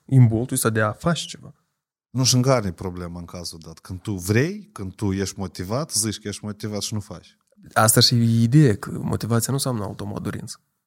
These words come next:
Speaker 1: Tu poți să-ți dorești asta, dar nu, nu ești motivat. Pentru că nu se atinge,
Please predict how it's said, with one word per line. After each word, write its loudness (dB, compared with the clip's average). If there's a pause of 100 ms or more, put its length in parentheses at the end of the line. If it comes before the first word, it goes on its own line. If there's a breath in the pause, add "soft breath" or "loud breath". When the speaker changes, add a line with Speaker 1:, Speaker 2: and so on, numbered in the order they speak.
(2500)
Speaker 1:
Tu 2
poți 4
să-ți 0
dorești 0
asta, -10
dar -10
nu, -6
nu 2
ești -2
motivat. -2
Pentru -2
că 0
nu 8
se 4
atinge, 2